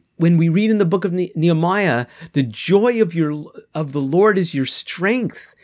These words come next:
speaking to people who were being discouraged and they were upset. And he's, and he's telling them, "No, be happy in the Lord. That's gonna give you the, the fizz of life that you need to keep going." Uh,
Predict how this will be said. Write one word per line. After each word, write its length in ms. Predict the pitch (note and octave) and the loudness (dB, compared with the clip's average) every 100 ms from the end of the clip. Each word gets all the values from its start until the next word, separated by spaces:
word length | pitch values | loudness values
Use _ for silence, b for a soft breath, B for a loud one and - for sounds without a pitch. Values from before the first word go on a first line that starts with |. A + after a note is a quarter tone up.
| b b | b b
speaking 400 | - - G3+ G#3 | -12 -6 -4 -4
to 120 | E3+ | -4
people 380 | - G3 F3 F#3+ | -8 -10 -4 -4
who 140 | D3+ | -2
were 140 | E3 D#3 | -2 -2
being 240 | E3 D#3+ | -2 -4
discouraged 720 | D3 - - E3 F#3+ E3+ D3+ | -4 -10 -2 2 4 2 -2
and 60 | D3+ | -4
they 120 | D3+ | -2
were 140 | D3+ | 0
upset. 520 | D3 - - - G#3 E3 | -2 -4 -8 -4 -4 -4
And 80 | |
he's, 180 | D3+ C#3 | -6 -6
and 140 | - D#3 | -6 -6
he's 140 | D#3 | -6
telling 240 | G3 F#3+ | -6 -4
them, 160 | F3 G3+ | -4 -6
"No, 420 | - - C4+ A3+ B _ | -8 -4 -2 -4 B _
be 220 | A3+ A3+ _ | -4 -4 _
happy 680 | - - C4+ D4 C#4+ A3+ A3+ | -16 -4 0 0 0 -2 0
in 280 | - A3+ A3+ | 2 2 4
the 80 | |
Lord. 600 | A3 G#3 A#3 C4 B3+ F3+ B B B - | 2 4 6 6 6 4 B B B -4
That's 320 | F#3+ B3+ - | -2 -2 -2
gonna 220 | A#3 G3 | -2 -2
give 260 | D3 G#3+ F#3+ | -2 -4 -4
you 180 | G3+ F3+ | -4 0
the, 320 | F3+ E3 D#3+ B - | 4 4 2 B -4
the 140 | D3+ D3 | -2 -2
fizz 880 | _ _ - A#3+ B3+ G3 E3+ E3 - | _ _ 0 2 4 2 0 -2 -2
of 160 | D#3+ | -2
life 500 | D3+ D#3+ F#3+ A#3 A3 | 0 0 4 2 2
that 200 | E3+ E3 | -2 -4
you 100 | D#3+ | -6
need 580 | D3+ E3 G#3+ A3 G3+ E3+ | -4 -2 0 0 0 -2
to 80 | E3+ | -6
keep 340 | - G3 G3 _ | -8 -10 -10 _
going." 600 | - G#3+ B3 G3 A2+ G2 F#2+ B B B B | -2 0 0 0 -2 -6 -12 B B B B
Uh, 60 | - | -20